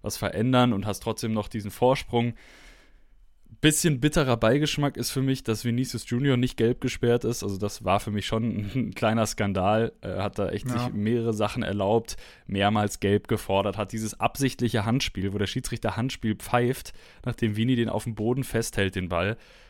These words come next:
Speaker 1: Das ist halt per Regelwerk eine ganz klare gelbe Karte. Das muss unbedingt, hätte das geahndet werden müssen. Ähm, finde ich dann auch schade, weil da gibt's für mich auch keinen Spielraum. Wenn du so blöd bist, dann gib-, musst du dafür gelb geben.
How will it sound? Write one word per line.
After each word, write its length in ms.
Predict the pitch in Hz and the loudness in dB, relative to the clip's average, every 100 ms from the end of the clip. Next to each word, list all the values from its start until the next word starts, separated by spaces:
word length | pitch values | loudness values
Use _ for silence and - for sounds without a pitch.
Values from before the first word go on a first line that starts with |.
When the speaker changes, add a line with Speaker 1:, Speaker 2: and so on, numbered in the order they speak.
| - _ | -20 _
Speaker 1:
Das 140 | 113 - | -8 -4
ist 180 | 131 - | -2 0
halt 160 | 117 | 0
per 200 | - 117 107 | 2 0 0
Regelwerk 520 | 120 131 113 117 131 | 2 2 4 2 2
eine 120 | 120 - - | -4 -4 2
ganz 420 | 120 165 165 - | 4 4 0 -4
klare 480 | - 127 135 135 120 | -2 0 0 -2 -2
gelbe 320 | 123 127 110 | -2 -2 -4
Karte. 400 | - 123 139 143 | 0 0 2 -2
Das 200 | 117 - | -4 -6
muss 220 | 113 120 - | -6 -6 -4
unbedingt, 720 | - 180 180 175 131 147 160 | 6 8 8 6 6 4 2
hätte 180 | 151 135 | -2 -2
das 180 | 123 - | -2 -2
geahndet 380 | 92 92 139 123 | -2 -2 -2 -2
werden 220 | 113 107 | -4 -2
müssen. 420 | 98 143 - 160 165 - - - - - | 0 0 0 -2 -2 -12 -20 -20 -20 -10
Ähm, 220 | 117 120 | -6 -6
finde 220 | - 131 | -2 -2
ich 80 | 127 | 0
dann 180 | 117 110 - | -4 -4 -4
auch 220 | 104 - | -4 -4
schade, 400 | - 110 117 135 | -6 -4 -2 0
weil 80 | 113 | 0
da 80 | 113 | 0
gibt's 200 | 127 - | -2 -2
für 80 | |
mich 200 | 120 117 | -2 -2
auch 160 | - - | -4 -6
keinen 280 | - 113 135 | -2 0 0
Spielraum. 560 | - 110 135 127 139 | -2 -2 0 0 0
Wenn 140 | 120 110 | -2 -2
du 60 | 107 | -2
so 140 | 117 | -4
blöd 320 | 110 113 139 | 0 2 2
bist, 200 | 120 - | -2 -4
dann 140 | 101 98 | -6 -4
gib-, 160 | - 131 | -4 -2
musst 340 | 120 156 - | 0 0 -2
du 60 | 139 | -4
dafür 300 | 120 113 110 | 0 -2 0
gelb 220 | 107 139 | 0 0
geben. 260 | - 123 | 0 -2